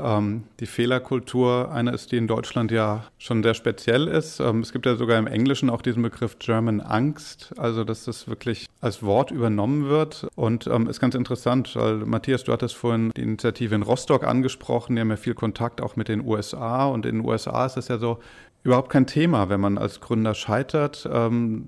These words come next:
dann heißt es wieder aufstehen, weitermachen. Im Gegenteil, oft ist sogar bei Bankgesprächen so, dass dann daraus ein Vorteil entsteht, weil, ähm, ja, du hattest ja schon Erfahrung beim Gründen. Äh, insofern, äh, wirst du's, hast du jetzt eine höhere Erfolgswahrscheinlichkeit.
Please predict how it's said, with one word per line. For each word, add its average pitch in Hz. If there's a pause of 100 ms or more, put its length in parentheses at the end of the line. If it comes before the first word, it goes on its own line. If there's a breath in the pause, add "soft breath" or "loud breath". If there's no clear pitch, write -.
dann 110
heißt 120
es -
wieder 110
aufstehen, -
weitermachen. 107
Im 101
Gegenteil, 113
oft -
ist 127
sogar 117
bei 113
Bankgesprächen 117
so, 117
dass 113
dann 107 (200 loud breath)
daraus 113
ein 123
Vorteil 135
entsteht, 113
weil, 110 (460 loud breath)
ähm, 113
ja, 120
du 131
hattest 170
ja 165
schon 123
Erfahrung 104
beim 107
Gründen. 120
Äh, 120
insofern, 117
äh, 113
wirst 120
du's, -
hast 123
du -
jetzt 123
eine 117
höhere 127
Erfolgswahrscheinlichkeit. 98